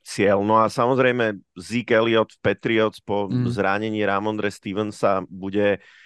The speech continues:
Speaker 1: pravdepodobne running back, ktorý dostane možno sedemdesiatpäť percent touchov z running backov, tak aj keď tá ofenzíva možno nešlape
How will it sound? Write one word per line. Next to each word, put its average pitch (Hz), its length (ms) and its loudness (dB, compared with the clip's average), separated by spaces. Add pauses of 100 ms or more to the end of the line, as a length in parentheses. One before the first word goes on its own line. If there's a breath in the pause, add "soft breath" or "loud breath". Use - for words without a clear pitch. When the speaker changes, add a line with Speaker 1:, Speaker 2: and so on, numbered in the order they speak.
(180 loud breath)
Speaker 1:
pravdepodobne 107 640 0
running 104 320 -2
back, 104 160 -4
ktorý 98 240 -4
dostane 104 560 -4
možno 98 480 -6 (160)
sedemdesiatpäť 104 1200 -4
percent 104 560 -2 (160)
touchov 101 640 -2 (240)
z 92 160 -12
running 104 320 -4
backov, 104 320 -4
tak - 240 -6
aj 95 160 -2
keď 101 140 -8 (100)
tá 104 160 0
ofenzíva 101 480 -4
možno 101 240 -6
nešlape 101 640 -4